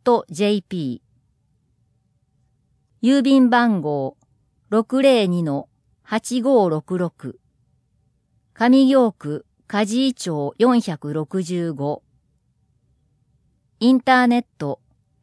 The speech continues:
京都府立医大病院、陽子線治療公開講座で検索。会場で対応しているもの、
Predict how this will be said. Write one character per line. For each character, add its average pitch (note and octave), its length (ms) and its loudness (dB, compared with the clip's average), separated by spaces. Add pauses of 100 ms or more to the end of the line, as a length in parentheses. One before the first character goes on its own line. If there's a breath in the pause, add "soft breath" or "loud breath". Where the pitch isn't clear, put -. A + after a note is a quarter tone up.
(220)
京 B3+ 240 2
都 F#3 120 -2
府 F#3 120 0
立 A#3+ 300 0
医 B3 100 2
大 A#3+ 280 4
病 A3+ 320 4
院、 D3 300 -2 (400)
陽 A#3+ 240 4
子 B3 160 -6
線 B3 300 2
治 A#3 160 -6
療 D3 380 -2 (180)
公 B3 240 4
開 A#3 320 0
講 G3+ 280 0
座 C3 240 -6 (300)
で G#3+ 140 -2
検 D#3+ 280 -2
索。 C3+ 460 -10 (2000)
会 C4 300 -2
場 C4 180 0
で B3 160 0
対 A3+ 360 -2
応 A3 140 0
し - 120 -12
て G#3 100 -8
い F#3+ 140 -2
る F3+ 100 -4
も F3 180 -4
の、 D#3+ 200 -6